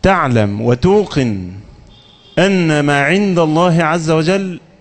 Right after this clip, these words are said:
أوثق عندك مما تلتزمه بيدك هذه.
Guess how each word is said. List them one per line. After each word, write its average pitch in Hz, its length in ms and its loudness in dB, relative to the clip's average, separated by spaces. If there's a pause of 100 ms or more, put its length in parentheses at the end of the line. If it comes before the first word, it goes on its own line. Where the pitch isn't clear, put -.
(560)
أوثق 202 720 2
عندك 165 800 0 (880)
مما 175 460 2
تلتزمه 143 760 0
بيدك 123 480 -2
هذه. 87 380 -4